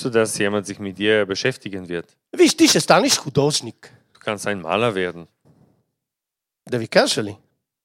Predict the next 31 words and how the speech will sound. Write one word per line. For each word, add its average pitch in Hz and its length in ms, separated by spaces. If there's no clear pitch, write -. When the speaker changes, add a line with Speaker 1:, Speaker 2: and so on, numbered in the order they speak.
Speaker 1:
Soll 90 180
ich - 20
was 87 100
sagen? 107 340
Speaker 2:
Четиридесет 311 540
години 277 340
по-късно 196 560
Speaker 1:
Vierzig 110 320
Jahre 104 200
später 123 500
Speaker 2:
аз 135 160
съм 143 120
учител 135 340
по 190 140
музика. 226 480
Speaker 1:
ich 87 80
bin 101 160
ein 90 160
Musiklehrer. 98 600
Speaker 2:
И 180 140
въобще 151 500
не 302 100
мога 233 260
да 214 120
рисувам. 175 540
Speaker 1:
Und 120 160
ich 123 100
kann 120 140
überhaupt 113 440
nicht 127 240
malen. 92 460